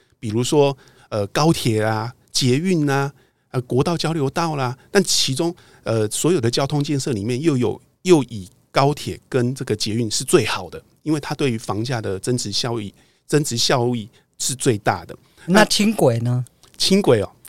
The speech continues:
Speaker 1: 呃，我是真的很不建议。根据我们过去的研究，轻轨对于房价的帮助效果真的非常少。它只有在初期刚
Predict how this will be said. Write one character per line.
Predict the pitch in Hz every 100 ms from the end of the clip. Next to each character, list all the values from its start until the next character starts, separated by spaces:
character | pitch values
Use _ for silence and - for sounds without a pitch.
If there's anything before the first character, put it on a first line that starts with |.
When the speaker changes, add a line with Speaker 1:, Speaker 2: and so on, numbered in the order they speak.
| - _
Speaker 1:
呃， | - 113 101 98
我 | - 104
是 | 107 139
真 | 143
的 | 135
很 | 110 101
不 | 90
建 | 104 127
议。 | 113 107 -
根 | 156
据 | 175
我 | 151
们 | 101 104
过 | 160 143
去 | 160
的 | 127
研 | 107 107 107
究， | 143 110
轻 | - 160
轨 | 165 110
对 | 147 123
于 |
房 | 123 113 120
价 | 139
的 | 117
帮 | 120 120
助 | 123
效 | - 120
果 | - - - _ -
真 | - 156
的 | 139
非 | - 139
常 | 120 110
少。 | - - - - -
它 | 180 - _ 190 -
只 | - 147
有 | 160
在 | 160 160
初 | - - 160 170
期 | - 101 -
刚 | 139